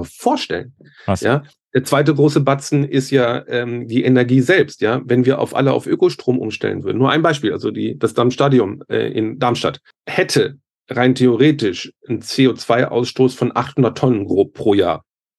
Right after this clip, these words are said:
Speaker 2: Hm.
Speaker 1: Alleine dadurch, dass die auf Ökostrom umstellen,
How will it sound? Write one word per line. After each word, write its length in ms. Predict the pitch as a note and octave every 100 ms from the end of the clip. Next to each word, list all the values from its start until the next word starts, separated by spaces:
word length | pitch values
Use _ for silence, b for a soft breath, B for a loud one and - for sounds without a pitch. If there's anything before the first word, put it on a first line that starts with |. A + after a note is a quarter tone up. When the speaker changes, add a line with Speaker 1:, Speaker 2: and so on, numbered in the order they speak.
| _ _ - B B
Speaker 2:
Hm. 140 | A2+ A#2
Speaker 1:
Alleine 640 | A#2+ C3 D#3 F3+ - E2+ - _
dadurch, 460 | - A2+ B2 C3 C3
dass 220 | A2+ -
die 340 | A2+ A2+ C3 _
auf 220 | - A2+ B2+
Ökostrom 600 | D3 C#3 B2 - A2 G#2
umstellen, 640 | G2 - - E2 E2+